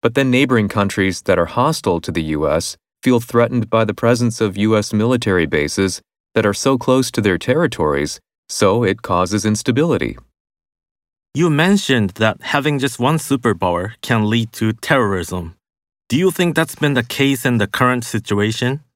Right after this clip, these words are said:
Speaker 1: Now that the U S is the sole superpower and can send such overwhelming firepower to almost anywhere in the world,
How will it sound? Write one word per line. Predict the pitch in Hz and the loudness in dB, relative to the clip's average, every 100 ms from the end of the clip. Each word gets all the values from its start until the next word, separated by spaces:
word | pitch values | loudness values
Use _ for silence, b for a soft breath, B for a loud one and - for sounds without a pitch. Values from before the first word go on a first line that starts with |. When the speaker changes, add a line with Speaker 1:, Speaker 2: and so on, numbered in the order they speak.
| _ _ _ _ _ _ | _ _ _ _ _ _
Speaker 1:
Now | 139 147 165 175 | 0 2 4 4
that | 139 | 2
the | 120 113 | 2 4
U | 117 | 4
S | 107 101 - | 4 2 -2
is | 92 - | -2 -2
the | 92 | -4
sole | - 113 101 92 | -2 0 0 0
superpower | - 107 113 - 78 76 82 87 | -2 -2 -2 -2 0 2 2 0
and | 80 82 | -2 -4
can | - 82 | -4 -4
send | - 107 98 92 | -2 0 0 -2
such | - 117 101 | -2 -2 0
overwhelming | 107 107 104 90 101 107 92 73 | 0 0 0 2 2 2 0 -2
firepower | - 101 101 - 90 87 - | -2 0 0 -2 0 0 0
to | 87 | 0
almost | 107 113 85 - | 2 2 0 0
anywhere | 101 127 110 98 92 | 0 2 4 4 2
in | 82 | 0
the | 71 104 | 0 4
world, | 123 82 90 | 4 4 0